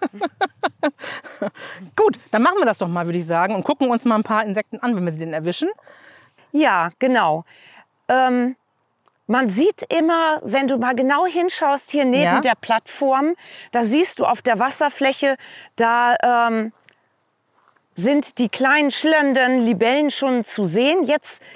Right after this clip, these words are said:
Speaker 2: im Frühling sind's die Frühjahrsarten,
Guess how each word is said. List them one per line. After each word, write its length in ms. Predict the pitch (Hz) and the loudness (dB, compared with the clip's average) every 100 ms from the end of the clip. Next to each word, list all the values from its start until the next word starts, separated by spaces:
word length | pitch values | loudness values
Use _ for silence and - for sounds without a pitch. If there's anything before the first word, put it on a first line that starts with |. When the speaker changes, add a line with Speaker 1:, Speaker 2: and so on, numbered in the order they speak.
| - | -8
Speaker 2:
im 160 | 254 247 | -2 -2
Frühling 560 | - 285 349 349 302 | 0 2 2 2 0
sind's 340 | 262 277 254 - | 0 0 -2 -2
die 340 | 226 220 214 - | 0 0 0 -4
Frühjahrsarten, 1700 | - 226 285 403 - _ - 294 330 381 - - 208 359 - 349 | -6 0 2 2 0 _ -2 0 0 -2 -4 -2 0 -2 0 -2